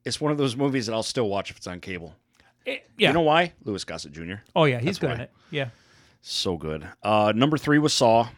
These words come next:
Speaker 2: Okay.
Speaker 1: Seven movies, four hundred and fifteen million dollars. Saw Two made a hundred twenty.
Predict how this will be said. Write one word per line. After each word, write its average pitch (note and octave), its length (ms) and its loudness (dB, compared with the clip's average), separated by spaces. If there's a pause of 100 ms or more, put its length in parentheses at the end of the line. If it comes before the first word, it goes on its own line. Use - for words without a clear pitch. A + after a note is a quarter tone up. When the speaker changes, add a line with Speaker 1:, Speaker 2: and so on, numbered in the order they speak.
(260)
Speaker 2:
Okay. C#3+ 300 0
Speaker 1:
Seven D3+ 580 4
movies, A#2 640 4
four C3+ 300 2
hundred D#3 200 2
and C#3+ 100 -2
fifteen D3 380 -2
million B2 300 0
dollars. G2 520 0 (680)
Saw C3+ 280 0
Two C3 260 0
made B2 160 0
a G#2 60 -2
hundred A#2 280 -4
twenty. F#2+ 400 -6